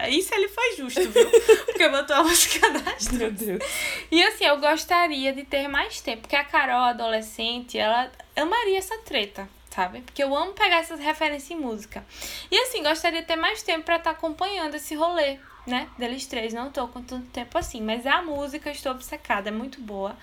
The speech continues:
Speaker 1: Basicamente é sobre esse relacionamento que não deu certo, e aí ela tirou a carteira de habilitação dela, que ela tanto sonhava, que eles dois tanto falavam, e não consegue dividir esse momento com ele. Então ela, tipo, fica dirigindo e pensando neles dois na época que eles ficavam juntos, e é bem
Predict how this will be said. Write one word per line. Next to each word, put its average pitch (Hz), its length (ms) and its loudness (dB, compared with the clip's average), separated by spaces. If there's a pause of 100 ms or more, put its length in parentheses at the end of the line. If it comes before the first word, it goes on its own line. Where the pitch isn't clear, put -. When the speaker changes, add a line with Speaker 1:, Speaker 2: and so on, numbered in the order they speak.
(440)
Speaker 1:
Basicamente 233 640 0
é 220 180 -6
sobre 220 300 -6
esse 220 160 -10
relacionamento 233 800 -4
que 240 140 -10
não 220 120 -4
deu 226 160 -6
certo, 269 440 -4
e 233 40 -4
aí 208 60 -2
ela 208 180 -4
tirou 247 320 -6
a 247 80 0
carteira 220 380 -12
de 202 100 -8
habilitação 202 720 -8
dela, 285 540 0
que 233 100 -10
ela 208 140 -4
tanto 202 240 -12
sonhava, 262 640 0
que 254 160 -10
eles 202 220 -6
dois 196 200 -8
tanto 208 240 -12
falavam, 240 640 0 (320)
e 262 60 -4
não 254 140 2
consegue 262 400 -2
dividir 247 380 -6
esse 247 180 -10
momento 240 420 -6
com 359 180 -2
ele. 202 440 -2 (420)
Então 214 220 -8
ela, 196 180 -4
tipo, - 260 -16
fica 214 360 -10
dirigindo 269 680 -6
e 277 40 -8
pensando 240 500 -8
neles 233 320 -8
dois 220 400 -8
na 233 80 -8
época 214 360 -10
que 226 140 -14
eles 220 480 -10
ficavam 220 400 -10
juntos, 196 260 -12
e 214 60 -4
é 208 80 -4
bem 208 160 -8